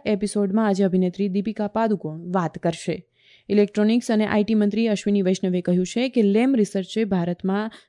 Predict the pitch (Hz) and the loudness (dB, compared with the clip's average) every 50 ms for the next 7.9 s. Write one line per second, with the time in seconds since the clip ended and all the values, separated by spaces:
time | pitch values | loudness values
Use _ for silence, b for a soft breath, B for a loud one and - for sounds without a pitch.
0 | B - 190 240 269 262 - 254 208 226 226 220 214 - 208 190 190 185 180 - | B 0 2 2 4 4 4 4 4 4 4 2 2 0 0 0 0 0 -2 -2
1 | - 214 202 180 208 196 226 214 196 170 165 185 202 208 208 214 190 170 160 - | -4 -2 0 2 2 4 4 2 2 0 0 0 0 0 0 0 -2 -2 -4 -6
2 | 160 156 156 160 165 160 185 175 156 151 139 135 143 - - - 165 147 143 156 | -8 -10 -10 -10 -6 -4 -2 -2 -2 -2 -4 -6 -10 -4 -2 0 0 0 -2 -8
3 | - _ b b b b b b b b b - 240 254 254 269 285 269 269 262 | -12 _ b b b b b b b b b 2 4 4 6 6 4 4 4 4
4 | 269 285 285 269 247 247 - 262 247 233 220 208 - 226 - 214 208 196 202 196 | 4 4 4 4 4 4 4 4 4 6 4 4 2 2 2 2 4 4 4 2
5 | 190 208 208 208 214 226 214 190 196 196 196 196 208 196 - 202 190 185 - 208 | 4 2 2 4 2 2 2 2 2 2 2 2 2 0 0 -2 -2 0 2 2
6 | 196 190 185 - 190 185 190 185 - 196 202 208 220 208 - 196 196 196 196 202 | 2 2 0 -2 -2 -2 -2 0 0 0 0 0 0 -2 -2 -2 0 0 0 0
7 | 202 202 185 202 220 240 214 202 196 - - 185 180 185 190 208 233 | 0 0 0 0 0 0 0 0 -2 -2 -2 -4 -2 -2 -2 -2 -4